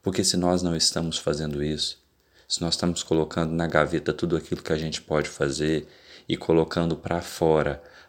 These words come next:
a reclamação, a tristeza, o sofrimento, que muitas vezes é ampliado e desnecessário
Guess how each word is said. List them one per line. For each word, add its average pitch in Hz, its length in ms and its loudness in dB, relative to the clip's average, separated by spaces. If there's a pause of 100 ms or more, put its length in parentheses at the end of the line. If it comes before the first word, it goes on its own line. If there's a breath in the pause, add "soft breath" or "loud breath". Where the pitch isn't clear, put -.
a - 80 -2
reclamação, 78 1160 0 (520)
a - 100 2
tristeza, 80 920 0 (260)
o - 80 -2
sofrimento, 80 1040 0 (240 soft breath)
que - 120 -2
muitas 92 400 6
vezes 82 480 4
é 85 100 8
ampliado 85 1080 4
e 98 80 2
desnecessário 85 1160 2